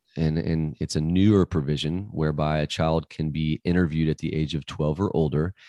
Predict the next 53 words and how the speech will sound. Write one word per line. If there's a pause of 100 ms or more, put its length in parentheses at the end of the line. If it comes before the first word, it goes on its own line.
(160)
It
used
to
be
an
affidavit,
by
the
way.
And
the
reason
why
I
wanna (200)
break
this
down
for
two
seconds
is (340)
the
affidavit
used
to
be (280)
that
the
child
would
be
brought
into
a
law
office. (320)
A
lawyer
would
sit
there (460)
and
write
out
an
affidavit
about
what
the
child's
wishes
are,